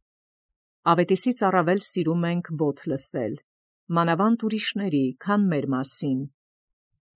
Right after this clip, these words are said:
և առավել սիրում ենք մտնել սգոտուն, քան ուրախության, մեկը աներեսության, մեկը չարասիրաբար հեգնելու,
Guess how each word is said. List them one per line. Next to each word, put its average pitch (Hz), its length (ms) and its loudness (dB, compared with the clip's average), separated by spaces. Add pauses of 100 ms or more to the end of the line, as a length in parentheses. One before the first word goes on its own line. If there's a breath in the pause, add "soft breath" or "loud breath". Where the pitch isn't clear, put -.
և 170 200 4
առավել 196 360 4
սիրում 196 440 0
ենք 220 260 0
մտնել 165 440 -2
սգոտուն, 185 760 -2 (460)
քան 208 200 2
ուրախության, 165 720 0 (760)
մեկը 226 400 6 (120)
աներեսության, 175 1000 0 (440)
մեկը 202 480 4 (100)
չարասիրաբար 170 920 0
հեգնելու, 165 640 2